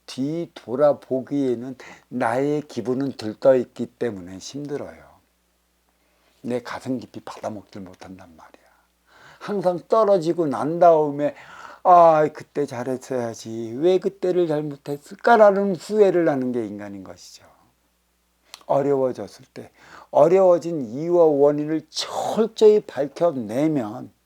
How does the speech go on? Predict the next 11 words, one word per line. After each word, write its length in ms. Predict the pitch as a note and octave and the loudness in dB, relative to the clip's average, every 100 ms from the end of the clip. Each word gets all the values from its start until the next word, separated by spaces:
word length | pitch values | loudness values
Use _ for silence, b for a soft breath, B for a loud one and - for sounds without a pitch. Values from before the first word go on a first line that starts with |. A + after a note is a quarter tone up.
| _ _ _ b b b b | _ _ _ b b b b
어려워지면 920 | D3 F#3 G3 F#3+ F#3 C#3 D#3 E3 A#2 F#2+ _ b b | 4 6 8 6 6 2 -2 -2 -4 -8 _ b b
다시 340 | - C#3+ C#3+ F3+ | -2 -2 0 -6
이루어지고 840 | E3+ D#3 E3+ F3 E3+ D#3 C#3+ D3+ | -6 -6 2 4 4 2 -2 -6
나의 380 | C3+ C3 C3+ D3 | -4 0 2 2
자리로 520 | B2 A2 B2 A#2+ C#3 - | -2 -6 -6 -6 -6 -2
올라가기 600 | D3+ D3+ D3 A#2 A2+ B2 | 0 2 2 0 -6 -8
위해 400 | B2 B2+ C3 B2 | -8 -4 -4 -6
주어진 520 | - A#2 A#2 G#2+ A#2 | -6 -6 -6 -8 -14
표적의 520 | - - D3 D3 B2+ B2+ | -14 -12 -6 -6 -4 -6
상황이기 600 | A#2+ C#3+ C3 A#2+ F#2+ F#2+ | -6 -6 -6 -6 -10 -16
때문에 400 | - F2+ F#2+ | -18 -20 _